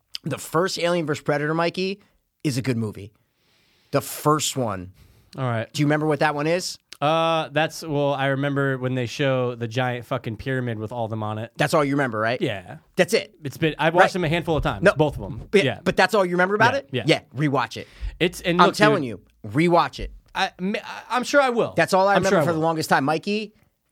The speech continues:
Speaker 1: It's a good movie, and
Speaker 2: Yeah.
Speaker 1: it's a good kind of continuation of, oh, like, how do, how do you mash these two things that have
Speaker 2: Yeah.
Speaker 1: never been mashed before?
Speaker 2: Yeah.
Speaker 1: How do you do this? Like, do you remember the story and why,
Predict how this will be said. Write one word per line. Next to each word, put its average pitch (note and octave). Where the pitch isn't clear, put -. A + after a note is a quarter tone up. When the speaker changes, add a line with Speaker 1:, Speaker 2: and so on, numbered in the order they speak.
Speaker 1:
It's E3+
a D3+
good D3
movie, B2+
and C#3
Speaker 2:
Yeah. C#3
Speaker 1:
it's C3+
a C#3+
good D3
kind D3+
of C3+
continuation C#3
of, A2+
oh, G3
like, A#2
how E3+
do, A#3
how F#3+
do G#3
you A3
mash D3+
these D3
two C3+
things -
that C#3+
have D3
Speaker 2:
Yeah. -
Speaker 1:
never D#3
been C#3
mashed B2+
before? A#2+
Speaker 2:
Yeah. G#2+
Speaker 1:
How F3+
do G#3
you G#3+
do E3
this? D3
Like, E3
do -
you -
remember B3
the D3+
story F#3
and C3
why, D#3+